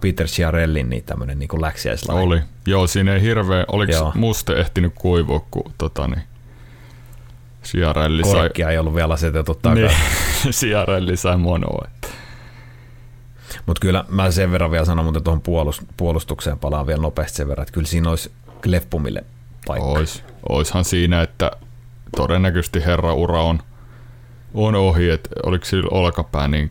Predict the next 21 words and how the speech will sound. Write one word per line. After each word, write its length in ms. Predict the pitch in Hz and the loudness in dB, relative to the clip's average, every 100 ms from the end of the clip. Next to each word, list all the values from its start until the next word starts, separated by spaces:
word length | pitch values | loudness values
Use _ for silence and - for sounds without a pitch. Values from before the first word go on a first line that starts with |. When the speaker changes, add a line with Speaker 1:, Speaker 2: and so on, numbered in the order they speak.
| - | -2
Speaker 2:
klesana, 460 | 65 76 69 65 65 | -2 -2 -2 -2 -4
et 100 | - | -4
se 120 | - | -2
ei 100 | - | 0
enää 300 | 76 76 - - - - - - - - 120 | 0 -2 -4 -12 -20 -20 -20 -20 -20 -6 -2
Speaker 1:
Jotain, 420 | 120 95 80 76 | 0 0 0 0
joo. 240 | 90 82 - - - | 0 0 -4 -12 -6
Speaker 2:
todennäköisesti 560 | 73 76 71 78 - - | -2 -2 -2 -6 -10 -4
tuu 180 | 87 - | -4 -2
pelaamaan. 480 | 78 73 78 80 82 - - - - - - - - - - - - - - - - - - - - - - - - - - - | 0 0 2 2 0 -2 -12 -20 -20 -20 -20 -18 -18 -18 -18 -18 -18 -20 -20 -20 -20 -20 -20 -20 -20 -20 -20 -20 -20 -20 -10 -2
Speaker 1:
Mut 200 | 95 - | -2 0
tota, 340 | 92 - 98 - - 131 | -2 0 -2 -4 -6 0
heillä 140 | 131 | 2
on 40 | 117 | 2
itse 140 | 120 | 2
asiassa 280 | 113 113 - - - - - - - - - - - | 0 0 -6 -16 -20 -20 -20 -20 -20 -20 -20 -20 -4
myös 280 | 127 123 113 | 0 2 0
tuolla 320 | - 113 110 - - - - | 0 0 2 -2 -6 -8 0
marinoitumassa 1000 | 101 110 101 92 90 - 87 85 - 87 | 2 4 4 4 2 2 0 0 0 0
niin 260 | 90 87 80 - - - - - | 2 2 -2 -8 -20 -20 -14 -4
kaksikymmentä, 520 | 98 - - 90 | -2 -2 -4 -6